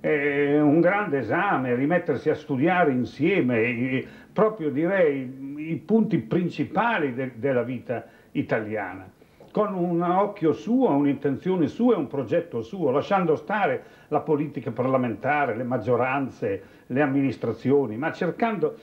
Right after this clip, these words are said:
di tr-, fortificarsi in vista di un progetto che finalmente possa essere presentato come nuovo, coraggioso e fertile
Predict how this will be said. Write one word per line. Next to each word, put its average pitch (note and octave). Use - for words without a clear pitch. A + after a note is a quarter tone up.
di F#3+
tr-, -
fortificarsi F3
in E3
vista G3+
di C3+
un G3
progetto F#3
che C#3+
finalmente E3
possa D3+
essere E3
presentato C3+
come C#3+
nuovo, C#3+
coraggioso C3
e D3
fertile E3